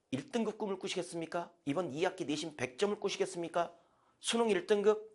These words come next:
여러분이 원하는 대학 꿈꾸십시오. 마음껏 꿈꾸십시오. 꿈꾸지 않는 한 이루어지지 않습니다. 꿈을 꿔야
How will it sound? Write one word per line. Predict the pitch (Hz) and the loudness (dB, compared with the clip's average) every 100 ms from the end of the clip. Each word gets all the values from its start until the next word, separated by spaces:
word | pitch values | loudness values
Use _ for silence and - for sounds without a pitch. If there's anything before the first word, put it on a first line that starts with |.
| _ - | _ 4
여러분이 | 139 190 | 6 8
원하는 | 160 170 175 | 6 4 2
대학 | 131 160 220 - - - - | 6 8 8 2 -18 -20 -8
꿈꾸십시오. | - 254 233 202 - 131 - | -2 0 2 0 0 -4 -6
마음껏 | - 139 233 - 285 277 - | 2 4 4 6 8 8 2
꿈꾸십시오. | 294 262 262 - - - - - - _ _ _ _ _ _ | -6 -2 0 -2 -2 -4 -6 -12 -20 _ _ _ _ _ _
꿈꾸지 | 294 294 294 294 247 | 2 2 2 8 8
않는 | 208 202 | 10 6
한 | 208 - | 2 0
이루어지지 | 151 165 226 277 | -2 -2 0 0
않습니다. | 131 - 92 95 - _ | 0 -2 -8 -10 -12 _
꿈을 | - 190 196 | -4 -2 0
꿔야 | 233 233 269 | 4 4 4